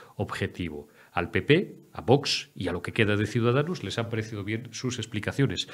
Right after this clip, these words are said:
A los socios comunistas del gobierno, que están en el gobierno, pero que a la vez juegan ya a ser oposición contundente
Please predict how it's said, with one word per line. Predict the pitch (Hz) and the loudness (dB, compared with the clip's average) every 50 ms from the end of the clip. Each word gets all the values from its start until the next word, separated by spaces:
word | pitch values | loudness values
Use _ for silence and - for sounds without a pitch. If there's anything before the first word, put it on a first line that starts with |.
| - - - - - - - _ _ | -14 -16 -16 -18 -20 -20 -20 _ _
A | - 117 | 10 12
los | 139 147 143 - - | 12 12 12 12 12
socios | 226 240 240 - 226 156 - - | 12 12 12 12 10 10 10 10
comunistas | 147 131 123 131 143 139 - - 131 117 | 8 8 8 8 8 6 6 4 4 4
del | 117 | 4
gobierno, | 107 110 101 113 139 156 175 185 | 4 4 6 8 8 8 6 8
que | - 147 | 10 10
están | 139 - - - 220 269 | 10 12 12 12 12 12
en | 285 233 180 | 12 10 10
el | 151 | 10
gobierno, | 120 123 117 123 156 175 160 151 160 185 - | 8 8 8 10 10 8 8 6 2 0 2
pero | - 117 123 | 4 6 10
que | - | 12
a | 147 135 | 12 12
la | 131 | 12
vez | 135 165 165 - - - - - - - - | 12 12 10 8 2 -8 -16 -20 -20 -20 -8
juegan | - - 156 160 147 151 135 117 | 2 6 6 8 8 8 8 8
ya | 135 139 | 8 6
a | |
ser | 135 - 139 127 | 6 6 4 2
oposición | 123 123 127 120 - 120 107 - 135 131 131 | 2 2 0 0 0 0 0 2 2 2 2
contundente | - 131 120 101 - - 113 104 101 101 135 139 123 110 - - 127 147 - - | 2 0 0 0 -2 -4 -4 0 4 6 6 6 6 2 -2 -2 -2 -2 -4 -8